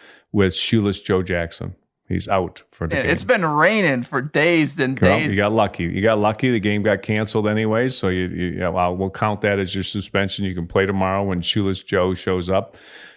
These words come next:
Speaker 1: um, to, for his game, 'cause you do know S-, Steve, uh, T-, Tim has a cornfield in his backyard.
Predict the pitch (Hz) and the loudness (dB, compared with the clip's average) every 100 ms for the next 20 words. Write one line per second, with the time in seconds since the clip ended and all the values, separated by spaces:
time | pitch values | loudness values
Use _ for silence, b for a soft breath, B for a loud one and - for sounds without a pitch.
0 | B 85 85 85 82 85 85 85 - 92 | B -2 0 0 -4 -6 -6 -10 -8 -6
1 | 92 98 - 92 90 - 104 101 101 95 | -4 -6 0 0 0 -2 -2 0 -2 -2
2 | 101 113 120 104 92 - - 107 98 - | 0 0 2 2 0 -4 -8 -8 -6 0
3 | 98 87 - - 101 - 110 104 113 113 | 0 0 -12 -10 -10 -8 -10 -2 0 0
4 | 98 - _ 95 98 98 92 92 85 - | -2 -8 _ -8 -2 0 0 0 -4 -2
5 | 139 151 139 101 85 85 80 - 73 82 | 0 0 0 0 0 -4 -6 -4 -4 -4
6 | 50 - | -10 -10